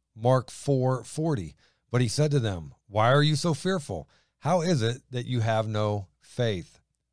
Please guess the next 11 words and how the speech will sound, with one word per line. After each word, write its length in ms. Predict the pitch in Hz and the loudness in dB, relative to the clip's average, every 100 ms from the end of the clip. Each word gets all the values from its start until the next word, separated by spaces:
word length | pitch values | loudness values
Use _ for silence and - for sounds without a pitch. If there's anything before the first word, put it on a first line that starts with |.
| _ | _
Faith 460 | - 107 113 110 _ - | -2 0 0 -2 _ -6
overcomes 880 | 104 104 110 104 104 98 98 92 - _ | -2 0 -2 -2 -4 -2 -4 -8 -14 _
fear. 500 | - 127 120 92 76 - - - | -10 -4 -2 -2 -8 -16 -16 -2
Remember, 640 | 113 117 165 165 120 104 | 2 4 4 4 2 0
God 420 | 107 117 120 127 | 0 4 6 4
is 240 | 127 135 117 | 4 0 2
with 240 | 147 147 | 0 0
us. 160 | 110 - | -2 -4
Psalm 420 | - 123 117 110 | -2 0 0 -2
twenty-three 920 | - 120 120 127 - 117 120 120 117 | -4 -4 -2 -2 -4 -2 0 0 -4
four. 500 | - - 156 117 87 | -8 -6 -2 -2 -2